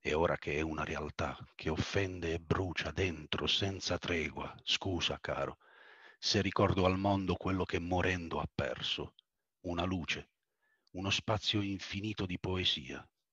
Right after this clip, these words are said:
un cuore tormentato e quieto nella sua voglia di vivere. I tuoi nemici avranno gongolato. "Uno di meno", hanno detto. Vergogna, vergogna.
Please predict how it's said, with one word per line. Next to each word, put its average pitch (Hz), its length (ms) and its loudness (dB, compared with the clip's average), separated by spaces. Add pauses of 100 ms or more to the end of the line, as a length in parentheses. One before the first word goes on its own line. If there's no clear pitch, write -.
(200)
un 92 160 -6
cuore 95 340 -2
tormentato 90 880 -4
e 82 60 -2
quieto 76 720 -6 (420)
nella 76 240 -4
sua 85 180 0
voglia 82 300 -2
di 76 100 -6
vivere. 69 480 -6 (1700)
I 92 100 -2
tuoi 92 200 2
nemici 95 320 2
avranno 80 280 -2
gongolato. 82 680 -2 (880)
"Uno 120 180 0
di 120 100 4
meno", 82 300 2
hanno 73 160 -8
detto. 71 520 -8 (160)
Vergogna, 76 800 0 (500)
vergogna. 82 840 4